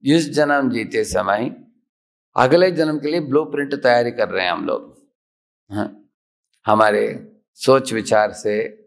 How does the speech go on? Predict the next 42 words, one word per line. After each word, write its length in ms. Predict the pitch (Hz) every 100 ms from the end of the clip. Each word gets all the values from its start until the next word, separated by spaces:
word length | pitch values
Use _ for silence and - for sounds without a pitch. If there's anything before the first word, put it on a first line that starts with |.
| _ _ _ _ -
हमारे 260 | 107 110
बोलचाल 580 | 98 123 135 113 117 101
से, 500 | 98 101 95 - - _ -
हमारे 360 | 107 104 101
व्यवहार 640 | 101 98 113 120 104 98 -
से 240 | - 87 - _ _ _ _ _ _ -
blueprint 340 | 131 135 127
तैयार 220 | 127 120
कर 160 | 107 87
रहे 140 | 95
हैं। 160 | 90 _ _ _ _
वो 80 | 127
blueprint 320 | 131 151 143
प्राप्त 260 | 127 127 131
होने 180 | 123 113
के 80 |
बाद 220 | 104 135 156
जब 200 | 131 123
मृत्यु 280 | 120 143
हो 100 | 120
जाएगा 280 | 120 123 117
इस 100 | 110
शरीर 260 | 113 123 127
का, 400 | 113 110 - _ _ _ _ _
तब 120 | 131 127
अगले 300 | 120 139 131
शरीर 600 | 131 123 127 131 - _ 110
अगर 300 | 117 107 113
नया 280 | 120 127
घर 220 | 123 120 113
के 140 | 117
बराबर 380 | 107 104 95 85
है, 60 |
वो 160 | 101 123
तैयारी 320 | 123 127 127
हो 120 | 113
जाएगा। 420 | 107 98 90 87 - _ _ _ 151
उसका 180 | 135
मतलब 240 | 160 165 170
हम 120 | 165
लोग 160 | 165 139
सीमेंट, 640 | 165 165 165 165 151